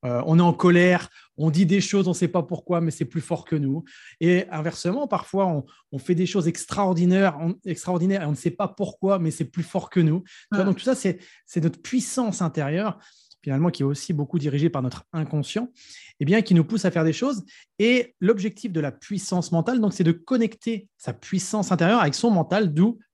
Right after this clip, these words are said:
Speaker 1: puissance mentale. Et ça ne se résume pas à la puissance du mental. Parce que la
Speaker 2: Ok.
Speaker 1: puissance du mental, ça serait ju-, ju-, uniquement au niveau de son mental. Tu vois,
Speaker 2: Mm.
Speaker 1: donc, finalement, quand les personnes, pour, euh, pour résumer, lorsque les personnes, euh, on,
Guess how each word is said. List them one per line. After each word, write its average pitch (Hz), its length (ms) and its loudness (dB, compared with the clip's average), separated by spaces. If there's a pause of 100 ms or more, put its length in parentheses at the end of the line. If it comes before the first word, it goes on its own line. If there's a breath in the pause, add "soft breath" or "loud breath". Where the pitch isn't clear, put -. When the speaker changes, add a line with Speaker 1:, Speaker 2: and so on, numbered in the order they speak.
Speaker 1:
puissance 185 680 -4
mentale. 160 440 -2 (360 loud breath)
Et 226 80 4
ça 233 100 2
ne 202 60 6
se - 120 2
résume 170 360 6
pas 240 140 2
à 165 160 -2
la 190 200 0 (240)
puissance 233 720 -2 (100)
du 135 380 2
mental. 131 540 0 (420)
Parce 202 140 -4
que 175 80 0
la 175 80 4
Speaker 2:
Ok. 180 60 0
Speaker 1:
puissance 165 300 0
du 139 100 2
mental, 139 240 2
ça 143 80 0
serait 160 160 -2
ju-, 143 340 -2
ju-, 139 180 -8 (160)
uniquement 156 440 0 (320 soft breath)
au 143 80 -4
niveau 143 220 -2
de - 40 -14
son 143 120 -10
mental. 131 400 -10 (220)
Tu - 80 -6
vois, 156 100 4
Speaker 2:
Mm. - 20 6
Speaker 1:
donc, 170 120 4 (340 loud breath)
finalement, 185 400 6
quand 196 160 0
les 151 80 2
personnes, 156 420 -2
pour, 120 180 -8
euh, 110 120 -8 (420 soft breath)
pour 135 140 0
résumer, 139 320 4
lorsque 185 220 2
les 143 120 6
personnes, 156 580 0 (320 soft breath)
euh, 120 200 -6 (120)
on, 120 200 -8